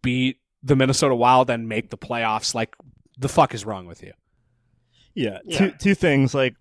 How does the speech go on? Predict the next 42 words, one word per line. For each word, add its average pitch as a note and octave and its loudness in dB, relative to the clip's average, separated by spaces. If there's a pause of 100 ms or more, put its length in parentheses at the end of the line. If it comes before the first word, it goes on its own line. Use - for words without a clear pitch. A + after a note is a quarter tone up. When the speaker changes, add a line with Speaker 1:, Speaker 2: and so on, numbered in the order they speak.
(120)
Speaker 2:
<clears throat> E3+ 6
for D3+ -6
me, D#3 0
I, C#3+ 0 (720)
when C#3 2
there's E3+ 2
expansion C#3+ -6
teams D#3+ -12
that C3 -4
don't B2 -2
do B2 -4
well, B2+ -6 (260)
they're D#3+ -8
usually D#3 -12
teams A#2+ -8
that A2 -8
are A2 -8
in G#2+ -10
areas G#2 -8
where A#2 -12
there's A#2+ -10
not C3 -8
a A#2 -8
huge G#2+ -14
hockey G2+ -16
base. - -20
I'm D#3 -16
not C3 -8
gonna C#3 -10
say C3+ -8
there's G#2+ -12
not, A#2 -10
I'm D3+ -8
not D#3+ 0
gonna C#3+ -6
do B2 -12
those A#2 -16
stupid G#2 -20
jokes G2+ -16
like, F#2 -20 (500)
"Oh, F3 4
if G#2+ -14